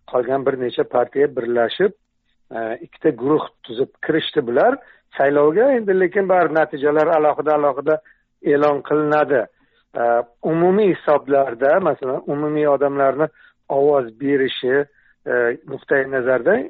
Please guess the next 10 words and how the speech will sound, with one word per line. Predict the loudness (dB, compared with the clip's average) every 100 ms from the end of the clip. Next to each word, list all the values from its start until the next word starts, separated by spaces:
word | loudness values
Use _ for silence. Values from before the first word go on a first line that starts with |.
| -2
Erdo'g'anni | 0 2 0 0 0 -4
partiyasi, | -2 0 0 0 0 0 0 -4 -4 _ _ _ -4
e, | -2 -2 -6 -14
yutib | -14 -14 -12
chiqdi. | -8 -4 2 2 2 -6 _ _ -2
Ammo | 0 2 2 2
lekin | 0 0 -4 -2 0
oldingi | 2 2 0 -2 0 0
natijalarga | 0 0 -2 0 0 0 -4
qaraganda | -2 -2 -2 -4 -4 -2